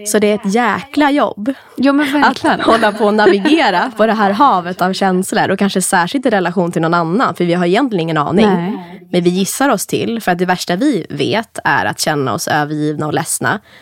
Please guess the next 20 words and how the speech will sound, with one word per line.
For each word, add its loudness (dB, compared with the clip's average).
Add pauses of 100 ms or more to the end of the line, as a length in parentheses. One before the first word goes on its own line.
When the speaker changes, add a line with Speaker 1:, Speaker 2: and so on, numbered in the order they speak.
(200)
Speaker 1:
Och -6
därför 0
vill -2
vi -2
gå 0
ut 0
i 2
världen -2
och -4
rädda 0
alla 2
andra 0
från -4
att -8
behöva 0
känna -2
de 0
här -4 (420)
fruktansvärda -4
känslorna. -4